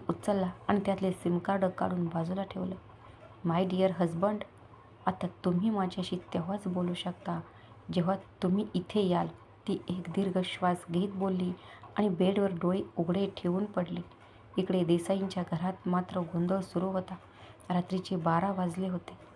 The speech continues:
तरी सगळे जागेच होते. मिस्टर and मिसेस देसाई जयश्री आणि तिचे आई बाबा सगळे हॉलमध्ये बसले होते. "सुनंदा, दाजी, अहो, हे काय चाललं आहे, कळेल का आम्हाला?"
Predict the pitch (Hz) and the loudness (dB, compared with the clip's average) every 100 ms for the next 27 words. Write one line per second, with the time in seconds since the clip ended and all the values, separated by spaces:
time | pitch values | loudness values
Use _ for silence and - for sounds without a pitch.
0 | - - - 214 240 240 190 202 190 180 | -20 -20 -2 6 6 6 2 4 2 -2
1 | 170 208 - 185 180 - - - - 180 | -2 -4 -6 -10 -12 -14 -18 -20 -4 -2
2 | 180 - 185 180 185 180 170 196 170 180 | -2 -4 -4 0 2 2 0 -2 -2 -2
3 | 180 190 185 - - 170 190 196 196 190 | 0 0 0 -2 -4 2 2 4 0 0
4 | 185 190 185 165 185 - 170 185 185 170 | 0 0 -2 -4 -6 -2 0 2 0 0
5 | 170 - - - - - 233 254 247 196 | -4 -12 -20 -20 -16 2 6 8 8 4
6 | 208 190 185 190 180 - 202 190 180 170 | 4 2 0 0 -2 -2 -4 -4 -4 -8
7 | - - - - - - 175 175 185 180 | -10 -20 -20 -20 -12 -2 2 4 2 2
8 | 165 165 165 185 - - 185 175 180 185 | 2 0 0 -4 -4 -2 0 0 -2 0
9 | 185 208 202 180 175 165 165 - - 175 | 0 0 -2 -2 -2 -4 -8 -12 -4 0
10 | 190 214 208 175 165 170 | 0 0 -2 0 0 -2